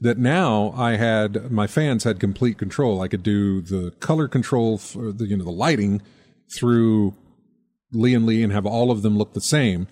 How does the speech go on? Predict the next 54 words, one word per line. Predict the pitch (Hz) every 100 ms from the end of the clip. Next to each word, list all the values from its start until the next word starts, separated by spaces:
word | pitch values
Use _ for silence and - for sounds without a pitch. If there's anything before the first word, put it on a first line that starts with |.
| _ _ -
And | 104
then | 98
the | 98 92 98 -
fan | - 139 139
speed | - 120 101
and | 101
stuff | 117 98
would | 104
be | 98
monitored | 98 101 92 90
by | 98
the, | 95 90 90
by | 98 95
the, | 92 87 82 _ _ _ _ _ _ _ _ - 120
uh, | 98 87
by | 117
the | 110
radiator | 101 113 104 95 87
itself | - 123 98 85 - _ _ _ _ -
to |
know | 110 104
when | 101
it | 101
needed | 104 95
to | 92
do | 104 104
that. | 87 - - - - _ -
Um, | 123 101 92 85 - _ _ _ _ _ _ _ _ _ _ _ _ -
I | 120
got | 147
the | 165
fans | 151 160 143
attached | 123 151 -
to | 151
the | 120
radiator, | 127 127 131 120
no | 110 107 131
problem. | - 117 104 107 107 101
There | 117
was | 110
a | 107
lot | 104 117 131
of, | - - - _ _ _ _ _ _ _ _ _ _ - _ _ _ _ _ _ -
it's | 170 156
weird | 208 277
when | 220
you've | 147
been | 127 107
working | 113 127
on | 120
something | 120 123 131 120
for | 135
a | 117
while | 113 117 110